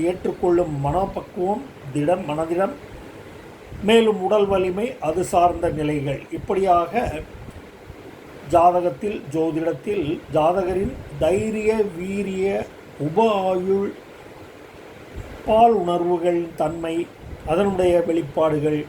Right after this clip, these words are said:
இப்படியா காதல், காமம், இப்படியாக ஒரு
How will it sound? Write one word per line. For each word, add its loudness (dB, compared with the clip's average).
இப்படியா 2
காதல், 2
காமம், -2
இப்படியாக 2
ஒரு -2